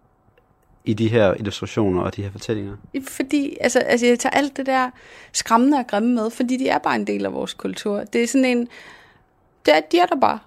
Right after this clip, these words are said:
Speaker 2: Altså, fordi selvfølgelig skal de med. De, altså, du bliver nødt til at have det med. Det er jo, altså, det er jo ligesom det der med, når man snakker om nisser i dansk kultur. Fordi i gamle dage,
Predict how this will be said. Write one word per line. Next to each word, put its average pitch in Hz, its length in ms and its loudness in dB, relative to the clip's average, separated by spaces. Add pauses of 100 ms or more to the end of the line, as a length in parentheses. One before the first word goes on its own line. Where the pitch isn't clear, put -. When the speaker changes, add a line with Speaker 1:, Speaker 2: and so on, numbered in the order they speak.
(340)
Speaker 2:
Altså, 233 200 2
fordi 240 220 2
selvfølgelig 294 380 2
skal 208 160 -4
de 185 60 -2
med. 175 220 -2 (640)
De, 233 200 -2 (140)
altså, 220 280 -2
du 247 60 -2
bliver 240 180 4
nødt 285 220 4
til - 100 -2
at 226 80 -2
have 208 100 -2
det 175 80 -2
med. 175 240 -2 (340)
Det 233 60 6
er 233 40 8
jo, 233 60 8
altså, - 220 2
det 247 60 2
er - 20 6
jo 254 60 4
ligesom 262 360 2
det 220 100 -2
der 208 140 2
med, 202 220 0
når 208 100 -2
man 180 140 -4
snakker 180 320 -2
om 180 60 0
nisser 180 360 -2
i 185 120 -6
dansk 175 340 -6
kultur. 175 460 -8
Fordi 196 300 -4
i 190 40 -8
gamle 202 320 2
dage, 180 540 0